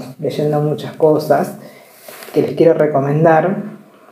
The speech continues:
Leí todos los libros de Laura Gutman, que me sirvieron mucho. Ojo, también tiene cosas, a mi criterio, un poco fundamentalistas, un poco fuertes.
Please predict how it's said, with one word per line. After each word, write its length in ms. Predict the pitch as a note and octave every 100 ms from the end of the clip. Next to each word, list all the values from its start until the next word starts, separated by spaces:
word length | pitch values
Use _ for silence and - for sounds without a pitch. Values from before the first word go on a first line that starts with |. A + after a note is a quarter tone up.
| - - - - _ - - -
Leí 580 | D#3+ D3+ D#3+ F3+ F3+ -
todos 320 | - F#3 F3+
los 100 | E3
libros 260 | D#3 D3+ D3+
de 80 | D3+
Laura 240 | C3+ C3+
Gutman, 760 | D#3+ F3 E3 F3 G#3+ - - - _ _
que 80 | -
me 100 | C3
sirvieron 420 | C3 C#3 D3+ D#3+
mucho. 560 | F#3 F3+ - F3 - -
Ojo, 380 | G#3+ G#3 G#3 E3+
también 340 | E3 E3+ G3
tiene 220 | G#3 F#3 E3
cosas, 460 | E3 G#3 G#3 - - _ _
a 60 | E3
mi 120 | D#3+
criterio, 480 | D#3+ D#3+ E3+ F#3 F#3
un 200 | F3+ -
poco 280 | E3+ E3+ E3+
fundamentalistas, 1300 | D#3+ D3+ D3 C#3+ C#3+ C#3+ D3+ F3 - - F3+ E3 -
un 180 | D#3+ C#3+
poco 260 | E3 -
fuertes. 960 | - - F3+ D#3+ D3+ D3 D3+ - -